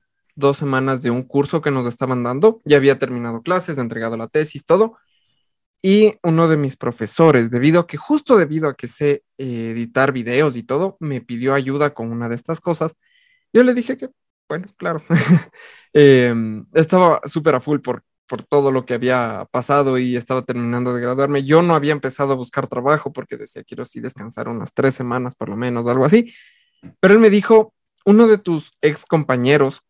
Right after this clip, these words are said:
que es mayor a ti, eh, está subiendo de puesto y está buscando un reemplazo para el puesto de él. ¿Te interesa? ¿Quieres? Eh, mándale la hoja, lo que sea". Y yo dije, "Chuta,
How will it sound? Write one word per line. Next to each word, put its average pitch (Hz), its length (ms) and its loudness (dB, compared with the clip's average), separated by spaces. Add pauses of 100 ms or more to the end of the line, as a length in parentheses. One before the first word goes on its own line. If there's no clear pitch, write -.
que 120 120 -6
es 120 80 -4
mayor 120 320 2
a 139 120 0
ti, 165 240 -4 (340)
eh, 120 340 -2
está 147 240 -2
subiendo 139 480 0
de 147 80 -2
puesto 151 520 0 (260)
y 135 100 -4
está 127 180 -4
buscando 139 380 -4
un 131 80 -6
reemplazo 123 540 -6
para 113 160 -6
el 107 120 -12
puesto 113 320 -8
de 101 160 -2
él. - 140 -8 (1120)
¿Te 117 100 -2
interesa? 233 880 6 (100)
¿Quieres? 151 640 2 (200)
Eh, 117 220 -4
mándale 131 420 2
la 113 160 0
hoja, 214 320 4
lo 143 140 -2
que 117 100 -10
sea". 170 340 -2 (840)
Y 127 140 -10
yo 117 100 -4
dije, - 440 -14
"Chuta, - 320 -14